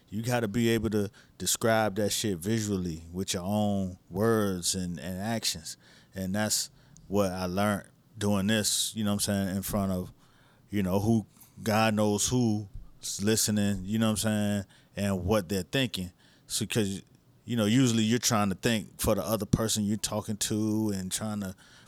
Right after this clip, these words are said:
put your ideas in their head in the way that you want them to be. But in this format, you don't get a chance to do that. You don't even know all the time who you're talking to.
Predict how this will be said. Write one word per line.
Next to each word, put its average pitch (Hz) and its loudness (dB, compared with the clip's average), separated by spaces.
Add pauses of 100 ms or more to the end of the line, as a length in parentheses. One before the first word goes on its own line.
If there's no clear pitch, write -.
put 120 0
your 117 0
ideas 104 0
in 101 -2
their 104 -2
head 107 -2
in 101 -2
the 101 -2
way 101 0
that 95 -4
you 107 -4
want 104 -2
them 101 -2
to 95 -4
be. 113 -2 (1000)
But 101 0 (100)
in 95 -6
this 127 2
format, 101 0
you 113 0
don't 110 2
get 101 0
a 95 -4
chance 98 -4
to 90 -10
do 123 -4
that. 80 -6
You 101 -4
don't 113 0
even 92 -2 (180)
know 101 -2
all 98 -4
the 95 -8
time 98 -4
who 98 -4
you're 85 -4
talking 120 -2
to. - -12